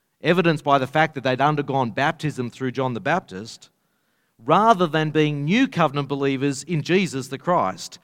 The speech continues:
So there's a significant changing of era in them receiving the Spirit, the sign of the New Covenant, as they come to faith in Jesus.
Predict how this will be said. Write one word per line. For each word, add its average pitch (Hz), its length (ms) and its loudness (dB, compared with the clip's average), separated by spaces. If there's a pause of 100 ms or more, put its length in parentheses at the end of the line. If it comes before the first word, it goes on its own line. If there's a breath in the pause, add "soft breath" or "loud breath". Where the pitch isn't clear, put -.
(220 soft breath)
So 156 180 0
there's 151 240 0
a 147 60 -2
significant 156 640 -4
changing 165 760 -2
of 143 280 -2
era 165 560 -2 (360 soft breath)
in 151 220 -2
them 160 260 0
receiving 160 640 -2
the 143 120 -2
Spirit, 156 640 -4 (300 soft breath)
the 110 100 -14
sign 160 420 -2
of 139 100 -4
the 123 80 -6
New 135 200 -8
Covenant, 131 440 -2
as 127 160 -2
they 143 120 -2
come 131 260 -8
to 127 100 -8
faith 113 300 -8
in 113 160 -8
Jesus. - 800 -8